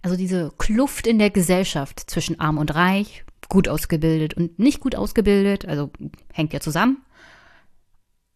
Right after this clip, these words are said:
und politischer Beteiligung und Nichtbeteiligung, auch das hängt mit den zwei anderen Kategorien zusammen,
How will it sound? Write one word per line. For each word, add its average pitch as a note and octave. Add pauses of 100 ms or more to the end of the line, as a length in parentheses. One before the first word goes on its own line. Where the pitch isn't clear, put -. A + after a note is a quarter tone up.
(120)
und G#3
politischer A#3+
Beteiligung G#3
und G3+
Nichtbeteiligung, F3 (840)
auch -
das - (580)
hängt F3
mit F3+
den F3+
zwei D3+
anderen A3
Kategorien A#3+
zusammen, A3